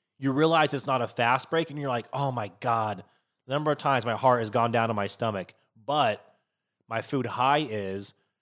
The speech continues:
I have discovered a gas station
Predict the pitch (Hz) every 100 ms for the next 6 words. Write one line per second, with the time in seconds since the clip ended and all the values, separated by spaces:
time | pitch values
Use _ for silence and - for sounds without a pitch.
0 | _ _ 120 131 135 131 127 131 - 139
1 | 127 120 110 98 120 127 139 - 107 101
2 | 107 95